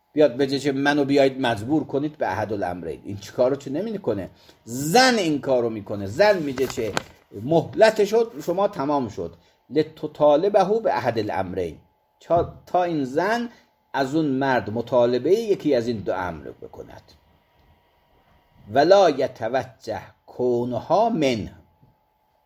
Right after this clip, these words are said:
هیچ وقت این مد-،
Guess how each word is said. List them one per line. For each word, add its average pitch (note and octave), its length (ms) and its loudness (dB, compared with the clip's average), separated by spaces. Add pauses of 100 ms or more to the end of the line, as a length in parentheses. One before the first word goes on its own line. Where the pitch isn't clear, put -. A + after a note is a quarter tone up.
(1040)
هیچ - 480 2
وقت C4 380 0 (1160)
این C4 380 0 (720)
مد-، E3 460 0